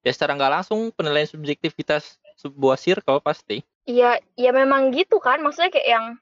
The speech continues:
Speaker 2: ya iya gitu.
Speaker 1: Tapi gua nanggapnya sebenarnya, ya kalau bisa ditarik lagi, kenapa lu circlean dan kenapa lu sepede itu nge-backup teman-teman lu, eh, itu sebuah tindakan bodoh karena lu nggak bener-bener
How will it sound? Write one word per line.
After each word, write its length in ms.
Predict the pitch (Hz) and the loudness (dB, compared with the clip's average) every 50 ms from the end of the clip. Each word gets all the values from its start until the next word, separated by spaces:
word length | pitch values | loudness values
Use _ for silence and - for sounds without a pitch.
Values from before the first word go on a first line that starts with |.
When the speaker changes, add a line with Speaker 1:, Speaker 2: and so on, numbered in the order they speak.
| _ _ _ _ _ | _ _ _ _ _
Speaker 2:
ya 180 | 233 226 220 - | 0 2 4 4
iya 480 | 269 311 381 320 254 240 277 349 339 285 | 2 2 2 2 4 4 2 2 0 -2
gitu. 360 | 240 208 202 202 196 196 196 _ _ _ _ _ | -4 -4 -2 -2 -4 -4 -6 _ _ _ _ _
Speaker 1:
Tapi 200 | - 135 113 127 | -6 -6 -6 -2
gua 160 | 123 147 139 | 0 0 0
nanggapnya 400 | 135 120 113 113 - 135 139 139 | 0 0 -4 -4 -2 -2 -2 -2
sebenarnya, 600 | 135 - 127 117 113 110 113 131 143 147 147 139 - _ _ | -4 -6 -4 -2 -2 -2 0 -2 -4 -6 -6 -8 -10 _ _
ya 160 | - 139 135 139 | -2 -2 -2 -2
kalau 200 | - - 147 147 | -2 -2 -4 -4
bisa 240 | 151 143 139 - 143 | -4 -6 -6 -6 -6
ditarik 280 | 143 - 143 131 135 - | -4 -2 -4 -4 -4 -4
lagi, 240 | 139 139 165 196 - | -4 -4 -4 -4 -6
kenapa 480 | - 160 127 117 113 - - 110 110 | -6 -4 -4 -4 -4 -4 -2 -2 -2
lu 120 | 110 113 113 | -2 -2 -4
circlean 640 | - - 117 - - 120 131 147 143 131 131 127 | -4 -4 -6 -4 -2 -2 -2 -2 -2 -4 -4 -2
dan 240 | 127 113 110 113 113 | -2 -2 -2 -4 -6
kenapa 320 | - 117 110 107 - - 139 | -8 -6 -4 -4 -2 -2 -2
lu 80 | 147 | -2
sepede 360 | 151 - - - 113 113 - | -2 -4 -4 -4 -4 -4 -4
itu 160 | - 107 - 117 | -6 -6 -6 -6
nge-backup 440 | 117 110 107 104 - - - - | -4 -4 -4 -4 -4 -6 -8 -10
teman-teman 480 | _ 107 107 107 104 104 104 110 107 104 | _ -8 -6 -6 -6 -8 -8 -8 -8 -6
lu, 160 | 110 135 165 170 - _ _ _ _ - | -4 -4 -4 -6 -6 _ _ _ _ -4
eh, 920 | - 143 131 131 131 135 131 131 131 131 131 127 127 127 127 127 127 120 - - _ _ _ _ | 0 0 2 2 2 2 0 0 0 0 2 2 2 2 4 4 2 2 0 -4 _ _ _ _
itu 140 | - 151 - | -10 -10 -10
sebuah 240 | - - 151 151 - | -4 -2 -2 0 0
tindakan 320 | 139 131 123 - 123 120 | 0 -4 -4 -4 -4 -4
bodoh 240 | 117 107 - 110 120 | -4 -2 0 0 0
karena 400 | - - 107 120 123 131 139 120 | 0 -2 -4 -4 -4 -6 -6 -4
lu 160 | 135 151 175 170 | -2 -2 -2 -2
nggak 140 | 127 90 117 | -4 -4 -4
bener-bener 460 | 117 113 113 107 107 110 110 110 107 | -4 -4 -4 -6 -6 -6 -6 -6 -6